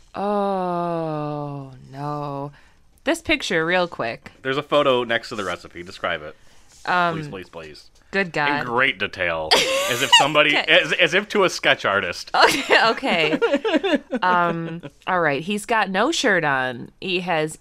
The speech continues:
Speaker 1: a nipple pierce, just one. I think it's the burp, burp,
Speaker 2: The left
Speaker 1: left
Speaker 2: one.
Speaker 1: one. The left one. He's got a, what I'm gonna assume is a purple velvet top hat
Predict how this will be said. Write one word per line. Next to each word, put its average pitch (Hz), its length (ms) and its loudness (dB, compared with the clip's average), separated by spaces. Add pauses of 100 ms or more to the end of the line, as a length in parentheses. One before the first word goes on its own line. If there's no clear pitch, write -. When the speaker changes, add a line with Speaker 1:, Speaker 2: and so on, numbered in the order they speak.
Speaker 1:
a 247 280 0
nipple 214 380 0
pierce, - 460 -12
just 196 320 -8
one. 143 500 -4
I 104 100 -6
think 175 260 -8
it's 196 220 -10
the 139 460 -4 (120)
burp, 226 220 -8
burp, 269 160 -6
Speaker 2:
The 127 40 -4
left 110 300 0
Speaker 1:
left - 0 -
Speaker 2:
one. 92 160 -6
Speaker 1:
one. - 320 -12 (800)
The 185 120 -2
left 185 360 -2
one. 143 260 -4
He's 196 440 -6
got 208 360 0 (140)
a, 175 420 -4 (140)
what 180 180 -2
I'm 185 140 0
gonna 190 200 -2
assume 220 600 -4
is 170 220 -8
a 151 60 -4
purple 202 880 -4
velvet 175 600 -2
top 202 380 -4
hat 262 380 -4